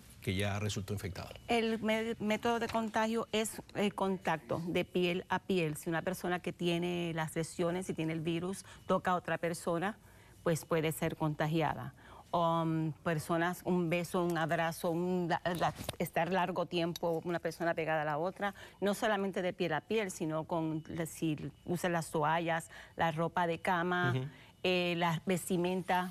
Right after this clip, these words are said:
Speaker 2: de la persona que está contagiada, otra persona sí se puede contagiar.
Speaker 1: Ahora, los primeros síntomas, y corrígeme si estoy equivocado,
Speaker 2: Ujú.
Speaker 1: son fiebre alta, decaimiento, y al final surgen las lesiones, la erupción en la piel.
Speaker 2: Sí.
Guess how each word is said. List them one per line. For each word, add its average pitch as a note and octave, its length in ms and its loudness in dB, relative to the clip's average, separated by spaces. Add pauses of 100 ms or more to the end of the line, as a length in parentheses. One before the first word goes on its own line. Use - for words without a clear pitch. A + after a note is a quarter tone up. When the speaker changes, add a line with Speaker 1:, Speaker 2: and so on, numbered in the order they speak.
Speaker 2:
de F#3 100 0
la E3+ 120 0
persona E3+ 500 -2
que F#3 100 0
está E3 220 -2
contagiada, F3 720 0
otra E3 280 -2
persona D#3 380 -2
sí D3 140 -8
se D3+ 100 -4
puede C#3 360 -2 (320)
contagiar. C#3+ 500 -4 (220)
Speaker 1:
Ahora, C#3 360 2 (160)
los C#3+ 200 2
primeros F#3 360 2
síntomas, C#3 480 0
y A#2+ 60 -2
corrígeme C#3 440 0
si A#2+ 100 -4
estoy C#3 220 0
equivocado, A2+ 500 0
Speaker 2:
Ujú. C3+ 540 -2
Speaker 1:
son C#3 500 0
fiebre B2 300 0
alta, C3 880 0
decaimiento, C3 680 2
y C3+ 140 2
al G3 120 2
final F#3 420 0
surgen E3 420 0
las B2+ 100 2
lesiones, C3 540 0 (320)
la C3+ 80 4
erupción C3+ 420 2
en C3+ 80 2
la A#2+ 80 2
piel. A#2 240 -2
Speaker 2:
Sí. F#3 260 0